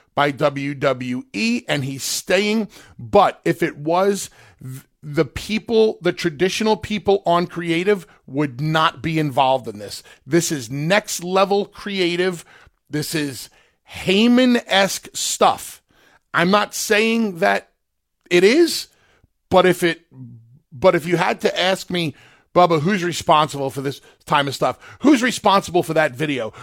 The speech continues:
Who's responsible for that kind of timing? Who's responsible for that kind of send-off? That's something Paul would do because it's very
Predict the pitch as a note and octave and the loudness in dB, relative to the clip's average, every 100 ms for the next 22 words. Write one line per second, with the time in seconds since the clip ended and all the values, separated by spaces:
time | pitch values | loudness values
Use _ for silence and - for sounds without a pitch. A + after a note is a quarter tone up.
0 | - - D#4 A3+ A3+ - G3 G3+ F3 F3 | -4 2 2 2 -4 -2 0 0 0 -2
1 | - D#3+ E3+ - F3+ D3 - - F#3+ F3 | 0 -2 -2 -2 -4 -4 -6 0 0 0
2 | A#2 - - - - D#4+ C#4+ C4+ A3 - | -4 -12 -18 -20 2 4 4 0 -2 0
3 | A#3 A3+ F#3+ G3+ F3+ F#3+ F#3+ F#3+ E3 - | 2 2 0 -2 0 -2 0 -2 -2 -2
4 | - F#3 D#3 A#2 - - _ - F#3+ G#3+ | 0 0 0 -4 -6 -18 _ -2 0 0
5 | - G#3 - F3+ C#3+ - F#3 F#3 F#3 D3 | 2 2 2 -4 -4 -4 2 4 2 0
6 | C3 A2 B2 A2 D#3+ D3+ D#3 B2 - F3 | -6 -8 -10 -6 -6 -4 -6 -8 -2 0
7 | F3+ F#3 | 2 0